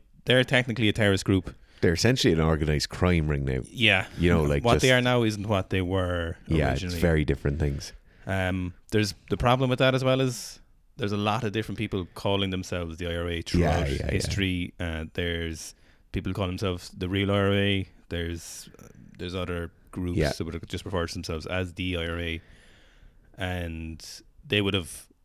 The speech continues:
Speaker 1: at some points, they bombed in London, uh, Manchester. They,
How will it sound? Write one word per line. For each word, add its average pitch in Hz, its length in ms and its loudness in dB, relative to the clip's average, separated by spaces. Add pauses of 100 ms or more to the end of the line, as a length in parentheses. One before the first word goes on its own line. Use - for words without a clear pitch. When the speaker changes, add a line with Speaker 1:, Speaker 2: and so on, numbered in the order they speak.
(360)
Speaker 1:
at 98 140 -6
some 120 180 0
points, 196 300 -4
they 135 80 0
bombed 110 760 0 (140)
in 92 200 -4
London, 165 440 2 (500)
uh, 90 480 -2 (480)
Manchester. 98 960 -4 (560)
They, - 140 -10